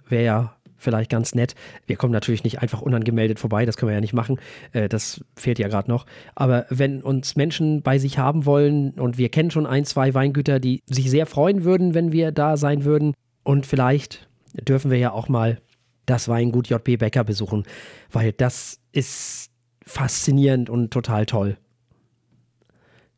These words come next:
was hier an Wein gemacht wird. Der steht immer noch. Der hat einen Nachhall. Es ist unfassbar. Also ich wirklich, ich kann nur sagen, kauft nicht im Supermarkt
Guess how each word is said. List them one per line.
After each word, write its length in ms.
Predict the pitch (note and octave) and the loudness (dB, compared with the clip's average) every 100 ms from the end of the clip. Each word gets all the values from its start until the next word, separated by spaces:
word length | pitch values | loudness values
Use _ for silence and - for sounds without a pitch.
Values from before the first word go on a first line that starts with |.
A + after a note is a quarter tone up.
| - | -4
was 160 | B2 - | -2 0
hier 240 | C3+ B2+ | 0 0
an 200 | A#2 B2+ | 2 0
Wein 180 | A#2+ B2 | 2 2
gemacht 360 | B2 G#2+ G2 - | 2 0 -4 -4
wird. 260 | F#2+ - - _ _ _ - | -6 -6 -14 _ _ _ -8
Der 140 | B2+ A#2+ | -4 -2
steht 260 | - C3+ | 0 0
immer 160 | C#3 C3 | 2 0
noch. 240 | G2+ - - - - - _ - | 0 -4 -10 -20 -20 -20 _ -4
Der 80 | A#2+ | -2
hat 80 | C3+ | 0
einen 200 | B2+ C3 | 2 4
Nachhall. 580 | C3 D#3 - A#2 B2+ - - | 4 2 0 -2 -2 -4 -10
Es 160 | - | -6
ist 240 | C3 - - _ - | -6 -6 -12 _ -2
unfassbar. 720 | D3+ D3+ D3 C#3 - G#2+ G2+ | 0 2 0 -4 -2 -4 -4
Also 300 | - C#3 B2 - | 0 0 0 -6
ich 120 | D#3 - _ _ - | -8 -8 _ _ -4
wirklich, 280 | E3 D3+ C3+ - - | -2 -2 -4 -14 -6
ich 160 | - - | -4 0
kann 280 | F3+ G3 F3 | 0 2 4
nur 200 | F#3 - - | 2 0 -4
sagen, 460 | C3+ D3 D#3 D#3+ D3+ - - - - _ _ _ _ _ _ _ _ _ _ - | 0 2 2 2 -2 -8 -20 -20 -20 _ _ _ _ _ _ _ _ _ _ -10
kauft 360 | - D3 - | 0 0 2
nicht 180 | D3+ F3 | 0 2
im 120 | F#3 | 0
Supermarkt 720 | D3+ F3+ F3+ E3+ G#3 - - | 0 2 2 2 -2 -6 -16